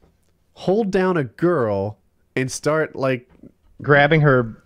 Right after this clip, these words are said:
Speaker 2: private parts and
Speaker 1: Yeah,
Speaker 2: have
Speaker 1: I, I
Speaker 2: that
Speaker 1: wanna
Speaker 2: be
Speaker 1: be
Speaker 2: just a regular old assault.
Speaker 1: I wa-, yeah, I wanna be cruder with it, but, you know, imagine that. Like, i-, if you've ever touched a girl's on the panties, it's kind of an intimate thing, and, y-, you know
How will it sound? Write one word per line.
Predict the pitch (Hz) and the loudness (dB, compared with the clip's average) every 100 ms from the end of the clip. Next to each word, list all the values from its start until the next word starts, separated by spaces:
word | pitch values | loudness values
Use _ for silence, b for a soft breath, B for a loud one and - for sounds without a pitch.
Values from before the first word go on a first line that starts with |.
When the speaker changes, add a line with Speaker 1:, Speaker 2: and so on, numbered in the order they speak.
| _ - - | _ -20 -2
Speaker 2:
private | 160 156 143 | 2 2 0
parts | - 113 104 113 - - | -2 -4 -2 -8 -14 -12
and | 190 | -2
Speaker 1:
Yeah, | 226 226 139 117 147 | 0 0 0 0 -2
Speaker 2:
have | 143 | -4
Speaker 1:
I, | |
I | 143 139 | -4 0
Speaker 2:
that | 143 | 2
Speaker 1:
wanna | 202 | 2
Speaker 2:
be | 175 180 131 | 0 0 -2
Speaker 1:
be | |
Speaker 2:
just | 127 165 156 | -6 -4 -2
a | 147 | -2
regular | 135 143 143 147 | 0 0 4 6
old | 151 160 | 6 4
assault. | 160 180 120 90 - - - | 2 0 0 -4 -12 -20 -6
Speaker 1:
I | 123 | -4
wa-, | 175 | -2
yeah, | 202 202 123 | 0 0 0
I | |
wanna | 151 185 | 0 -2
be | 165 143 | -2 -4
cruder | - 151 185 147 | 0 0 2 0
with | 95 90 | -2 -2
it, | 110 110 | -4 -2
but, | 127 123 | -4 -4
you | 151 160 | -4 -2
know, | 175 | 0
imagine | 185 220 294 285 147 101 | 0 -2 0 -2 -2 -2
that. | 87 62 90 | -4 -6 -6
Like, | 113 120 | -6 -4
i-, | 131 | -4
if | 135 143 | -4 -4
you've | 147 | -4
ever | 165 185 | -2 -2
touched | 185 165 165 | -4 -4 -4
a | |
girl's | 151 160 165 160 | -4 -2 -2 -2
on | 156 | -2
the | 156 | -4
panties, | - 156 165 156 139 | -4 -2 0 -2 -2
it's | 139 - | -6 -12
kind | - 175 | -6 -4
of | 202 | -2
an | 175 | -4
intimate | 156 156 147 143 | -4 -4 -4 -6
thing, | - 180 170 123 123 b b b b _ | -4 -2 -2 -4 -10 b b b b _
and, | 131 139 143 131 - _ _ _ _ _ _ _ | -2 -2 -4 -8 -14 _ _ _ _ _ _ _
y-, | 151 - | -12 -10
you | 170 165 | -4 -2
know | 151 143 135 | 0 -2 -2